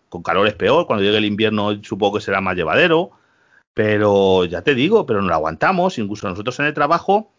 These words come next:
hasta comemos separados, antes comíamos, porque comemos en grupos, pero comíamos a lo mejor cinco o seis en una mesa, montábamos una mesa para comer un, un turno, un turno, porque comemos en varios turnos, pues no podemos comer todos a la vez.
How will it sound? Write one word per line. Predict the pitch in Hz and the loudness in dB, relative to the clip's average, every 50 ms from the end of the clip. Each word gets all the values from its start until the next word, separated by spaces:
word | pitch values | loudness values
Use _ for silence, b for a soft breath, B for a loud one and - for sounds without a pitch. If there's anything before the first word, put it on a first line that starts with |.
| b b b b b b b b | b b b b b b b b
hasta | - 98 - - 101 101 - | -10 -8 -4 -4 -4 -4 -4
comemos | _ 110 104 104 107 127 170 175 | _ -2 0 0 2 0 0 0
separados, | - 185 147 110 101 139 185 202 170 - - | 0 0 0 2 2 2 2 2 0 0 -2
antes | 113 123 123 143 - | -4 -2 -2 -2 -2
comíamos, | - 151 151 156 160 170 170 151 117 98 95 | -2 -2 -2 0 0 -2 0 -2 -2 -4 -4
porque | - 92 85 90 82 | -6 -8 -6 -6 -6
comemos | - 85 85 90 98 104 104 - | -6 -6 -4 -2 -2 -2 0 0
en | 113 113 | 0 0
grupos, | 123 143 196 180 170 175 196 214 208 - _ _ _ _ _ _ | 2 2 0 2 2 2 2 2 0 -4 _ _ _ _ _ _
pero | - 95 95 90 | 0 0 2 2
comíamos | 87 90 95 98 107 110 - | 0 -2 0 0 0 0 0
a | 123 | 0
lo | 117 117 | 0 0
mejor | 110 - 135 143 156 - | 2 2 2 2 2 2
cinco | - 123 117 110 117 | 0 -2 0 0 0
o | |
seis | 113 - 127 135 135 156 | 0 0 0 0 2 2
en | 147 135 123 | 2 2 2
una | 113 98 87 87 | 2 0 0 -2
mesa, | 87 85 - 131 139 | -2 -2 -2 -2 -2
montábamos | 127 101 92 98 92 95 98 101 92 107 | -2 -2 -2 -2 -2 0 -2 -2 -4 -2
una | 113 123 139 | -2 0 0
mesa | 170 190 185 - 196 214 214 - | 0 0 0 0 0 0 0 0
para | 139 107 101 | 0 0 0
comer | - 92 87 90 92 92 92 92 90 90 90 | -2 -4 -4 -2 -2 0 0 2 0 0 0
un, | 92 95 98 95 95 - - | -2 -4 -6 -6 -8 -10 -10
un | 85 98 104 107 | -8 -8 -8 -6
turno, | - 104 92 87 87 107 147 202 - _ _ _ _ - | -6 -6 -4 -2 -2 -2 -2 -4 -6 _ _ _ _ -10
un | 87 90 - | -10 -8 -4
turno, | 101 107 117 135 156 160 | -4 -2 0 0 0 0
porque | 151 104 - | 0 -2 0
comemos | - 85 85 90 90 - - | -2 -2 -2 -2 -2 -2 -2
en | 95 | -2
varios | 92 92 92 - | 0 0 -2 -2
turnos, | - 113 127 143 135 | -4 -4 -4 -2 -2
pues | 131 104 | 0 0
no | 92 87 | 0 0
podemos | 87 87 85 87 90 90 92 87 - | 0 -2 0 0 0 0 0 -2 -2
comer | - 95 90 87 87 82 | -4 -2 -2 -2 -2 -2
todos | - 87 - - | -2 -2 0 0
a | 82 78 | 0 2
la | 82 | 2
vez. | 120 175 202 143 - | 2 2 2 0 -2